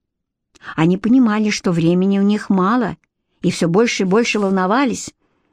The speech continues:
Они даже не представляли, что корзинки могут быть таких разных форм и размеров. Они отличались друг от друга, как снежинки отличаются одна от другой.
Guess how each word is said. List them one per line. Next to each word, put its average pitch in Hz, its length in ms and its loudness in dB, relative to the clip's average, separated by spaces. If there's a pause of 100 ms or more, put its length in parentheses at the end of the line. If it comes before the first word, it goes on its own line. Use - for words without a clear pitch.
(340)
Они 214 200 2
даже 277 260 2
не 294 120 6
представляли, 269 1000 0 (360)
что - 260 0
корзинки 220 720 2
могут 208 320 2
быть 208 200 0
таких 233 360 -2
разных 190 420 0
форм 269 400 0 (440)
и 240 100 4
размеров. 202 720 0 (640)
Они 240 200 4
отличались 254 720 2
друг 240 240 0
от 220 140 0
друга, 269 400 0 (480)
как 302 180 0
снежинки 320 560 2
отличаются 180 720 -2
одна 180 280 2
от 156 80 -2
другой. 170 480 0